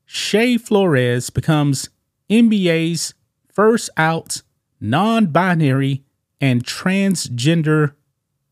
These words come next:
referee. Yeah. Now, this is, um, Shea Flores right here, reffing a game in January.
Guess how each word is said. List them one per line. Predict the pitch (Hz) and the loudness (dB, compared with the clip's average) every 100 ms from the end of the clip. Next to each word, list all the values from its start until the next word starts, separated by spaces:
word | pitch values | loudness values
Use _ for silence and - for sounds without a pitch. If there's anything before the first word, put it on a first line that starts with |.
| _ | _
referee. | 98 104 143 117 110 - - _ _ _ _ _ _ _ _ _ _ _ _ _ _ _ _ _ _ - | -6 -2 -2 -2 -4 -6 -14 _ _ _ _ _ _ _ _ _ _ _ _ _ _ _ _ _ _ -10
Yeah. | 113 113 - _ _ _ _ _ _ _ _ _ _ 147 | -2 -2 -4 _ _ _ _ _ _ _ _ _ _ -2
Now, | 139 135 131 _ _ _ | 0 0 -4 _ _ _
this | 135 202 - | -2 -2 0
is, | 151 | -2
um, | 156 139 131 127 - _ _ _ _ _ _ _ | 0 0 0 -2 -6 _ _ _ _ _ _ _
Shea | - - 190 | -10 -2 -2
Flores | 190 185 170 160 143 - | 0 0 0 2 0 -2
right | 127 120 | -2 -4
here, | - 202 175 120 120 - _ _ _ | -6 -2 0 0 -2 -8 _ _ _
reffing | - 95 160 - 180 | -12 -2 0 0 -4
a | |
game | 147 147 147 | -2 0 -2
in | 117 110 | -2 -4
January. | 143 156 120 101 58 - | 0 0 0 -2 -6 -12